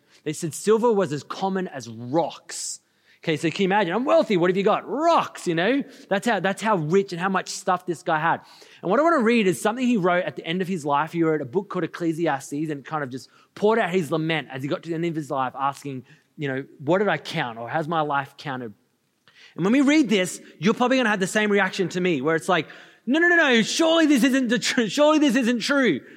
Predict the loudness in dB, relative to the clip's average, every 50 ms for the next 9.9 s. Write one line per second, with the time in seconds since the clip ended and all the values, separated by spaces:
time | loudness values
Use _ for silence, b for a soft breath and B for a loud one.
0 | B B B B B B _ _ -12 -6 -4 0 4 6 6 6 6 6 4 4
1 | 4 2 0 2 2 2 2 2 0 0 2 4 4 4 4 4 2 2 2 2
2 | 0 0 0 0 0 0 0 2 2 0 0 0 0 2 2 2 2 2 2 0
3 | 0 0 0 0 0 2 4 4 4 2 2 2 0 0 0 0 -2 -4 -4 0
4 | 2 4 4 4 2 0 B B B B B B 0 2 4 4 4 4 2 2
5 | 0 -4 -6 -2 -2 0 2 2 2 2 0 0 0 0 0 2 2 0 0 -2
6 | -4 -4 -4 -4 -4 -2 -2 0 2 2 0 -2 B B B B B -4 -2 -2
7 | -4 -4 -2 0 0 0 0 -2 -4 -4 -4 -4 -2 2 2 4 4 4 2 0
8 | -2 -2 -2 -2 -2 -2 -4 -6 -4 -2 0 0 -2 -2 -4 -4 -4 -2 -2 -2
9 | -2 -2 0 0 -2 -2 -4 -4 -6 -6 -6 -6 -8 -8 -6 -6 -8 -10